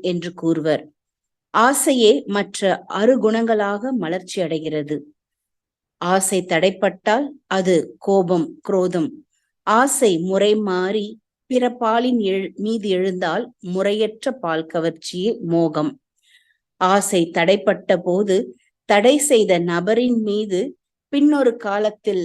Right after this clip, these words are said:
சந்தர்ப்பம் எதிர்பார்த்து பழிவாங்க காத்திருப்பது வஞ்சம். இருப்பு கட்டிய கோபம் வஞ்சம், அதுவே மாச்சரியம். ஆசை அதிகரித்து மாறுவது கடும் பற்று,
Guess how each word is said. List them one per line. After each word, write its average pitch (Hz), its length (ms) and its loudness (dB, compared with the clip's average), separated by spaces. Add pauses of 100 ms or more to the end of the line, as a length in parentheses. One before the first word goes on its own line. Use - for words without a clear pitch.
சந்தர்ப்பம் 226 720 -2
எதிர்பார்த்து 185 840 -2 (180)
பழிவாங்க 220 760 2
காத்திருப்பது 175 840 -2 (520)
வஞ்சம். 180 600 0 (880)
இருப்பு 220 420 0
கட்டிய 220 440 -2 (100)
கோபம் 175 480 0 (440)
வஞ்சம், 180 440 0 (120)
அதுவே 180 340 -2 (140)
மாச்சரியம். 165 680 -4 (680)
ஆசை 196 500 0
அதிகரித்து 202 800 0 (500)
மாறுவது 233 640 4
கடும் 240 420 2
பற்று, 180 480 -6